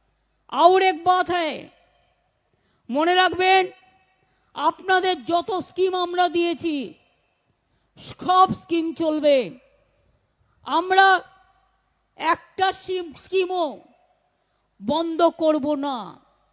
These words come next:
কারণ মানুষ বাঁচলে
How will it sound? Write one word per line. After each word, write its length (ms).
কারণ 520
মানুষ 560
বাঁচলে 760